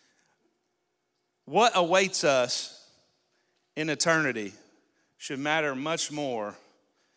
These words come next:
than anything does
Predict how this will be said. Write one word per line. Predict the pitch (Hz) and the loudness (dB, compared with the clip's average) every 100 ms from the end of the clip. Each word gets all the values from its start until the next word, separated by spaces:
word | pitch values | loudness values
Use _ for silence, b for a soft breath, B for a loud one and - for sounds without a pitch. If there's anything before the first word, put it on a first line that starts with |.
| _ _ | _ _
than | 135 127 110 | -8 -8 -8
anything | 165 185 143 - 120 110 107 _ _ _ _ _ _ _ _ _ _ _ _ | -8 -6 -6 -8 -10 -12 -18 _ _ _ _ _ _ _ _ _ _ _ _
does | 123 123 117 107 - | -10 -8 -8 -10 -16